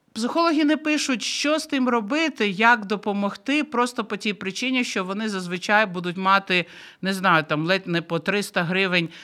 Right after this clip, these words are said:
за кожну консультацію, на якій будуть розказувати професійно, як з тим боротись, да? Що з тим робити.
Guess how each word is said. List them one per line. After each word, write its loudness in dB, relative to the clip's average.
за 0
кожну -2
консультацію, 0
на -2
якій -2
будуть -2
розказувати 2
професійно, -2
як 4
з -16
тим -2
боротись, 2
да? 4
Що -2
з -8
тим -2
робити. 0